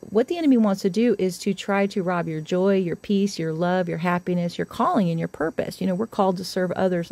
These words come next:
on the planet. And if you're, if you're laying around broken, abused, dis-, broke, busted, and disgusted, hurt, angry, feeling some kind of way because you got bit by these snakes, right, that were supposed to love you,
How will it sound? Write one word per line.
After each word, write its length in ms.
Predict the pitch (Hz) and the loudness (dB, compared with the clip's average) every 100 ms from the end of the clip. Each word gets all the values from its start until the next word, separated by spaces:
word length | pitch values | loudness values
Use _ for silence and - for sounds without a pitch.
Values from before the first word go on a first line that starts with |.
| - | -6
on 80 | 170 | -6
the 80 | |
planet. 340 | 156 220 208 - - - - - | -2 2 2 0 -10 -20 -18 0
And 120 | 180 | 0
if 120 | 180 | 2
you're, 300 | 262 285 202 - | 2 2 0 0
if 160 | 202 208 | -2 2
you're 120 | 262 | 4
laying 220 | 226 202 | 6 4
around 380 | 190 185 170 - | 2 2 -2 4
broken, 580 | 196 208 214 196 190 196 - - - | 4 6 4 2 2 -4 -12 -20 0
abused, 680 | 175 185 202 196 190 - - | 0 4 4 6 4 0 -4
dis-, 220 | 175 - | -4 -4
broke, 480 | 185 190 202 208 - | -2 4 6 6 4
busted, 320 | 202 208 196 | 2 4 2
and 120 | 190 | 2
disgusted, 580 | 165 - 208 208 202 196 | -2 0 2 2 4 0
hurt, 420 | 180 202 202 - - | 2 2 2 2 -4
angry, 500 | 180 196 196 202 196 - - - | 0 2 6 6 4 0 -18 2
feeling 240 | 214 190 | 4 4
some 200 | 196 202 | 0 0
kind 220 | 202 208 185 | 0 0 2
of 60 | |
way 180 | 190 233 | 4 4
because 300 | 190 196 185 | 2 -2 -2
you 80 | 190 | -2
got 320 | 170 165 - | -2 -4 4
bit 200 | 240 - | 4 4
by 180 | 180 170 | 0 0
these 200 | 165 - | -2 -6
snakes, 600 | - 208 254 - - - | 0 4 4 2 -4 -2
right, 280 | 170 185 - | 0 0 0
that 140 | 170 | -6
were 60 | 175 | -6
supposed 340 | - 170 175 | -6 -6 -2
to 80 | 175 | 0
love 220 | 180 247 | 2 4
you, 200 | 240 180 | 4 2